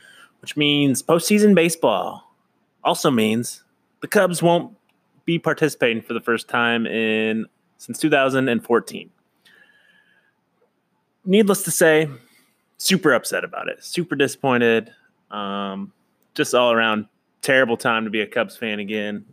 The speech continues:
Um, obviously, we still have two thousand sixteen, but, I mean, we were expecting a lot coming into this season. Um, <laughs> didn't pan, didn't pan out.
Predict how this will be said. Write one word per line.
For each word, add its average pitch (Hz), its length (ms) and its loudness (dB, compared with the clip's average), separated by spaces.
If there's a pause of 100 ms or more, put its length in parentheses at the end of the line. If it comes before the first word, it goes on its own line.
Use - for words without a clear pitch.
Um, 95 500 -14 (300)
obviously, 135 340 -2
we 127 80 0
still 127 220 2
have 113 240 0
two 139 120 0
thousand 110 300 0
sixteen, 104 640 -6
but, 90 180 -12 (760)
I - 100 -20
mean, 110 240 -2
we 107 80 -4
were 107 80 0
expecting 123 440 -2
a 110 40 0
lot 113 240 2
coming 113 220 -2
into 110 180 0
this 104 180 -2
season. 101 640 -6 (160)
Um, 85 480 -16 (540)
<laughs> - 480 -18
didn't 156 520 2
pan, 143 200 0
didn't 151 220 0
pan 123 220 0
out. 87 220 -6